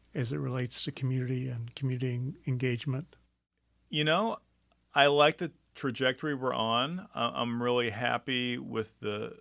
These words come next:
Speaker 2: the partnerships we see in the Columbus Pollinator Committee. Um,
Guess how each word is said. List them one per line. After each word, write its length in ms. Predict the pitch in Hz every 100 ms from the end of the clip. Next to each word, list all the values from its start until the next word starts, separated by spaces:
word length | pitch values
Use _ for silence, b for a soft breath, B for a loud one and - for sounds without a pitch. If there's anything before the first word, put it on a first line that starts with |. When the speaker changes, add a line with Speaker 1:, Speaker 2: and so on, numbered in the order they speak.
| -
Speaker 2:
the 80 | -
partnerships 800 | - 123 127 123 - 131 120 -
we 100 | 120
see 340 | - - 120
in 60 | 120
the 80 | 110
Columbus 380 | - 113 110 110
Pollinator 640 | - 117 117 120 120 123
Committee. 600 | - 127 120 120 127 147 165 _ b b b b b b _
Um, 540 | 113 107 107 110 117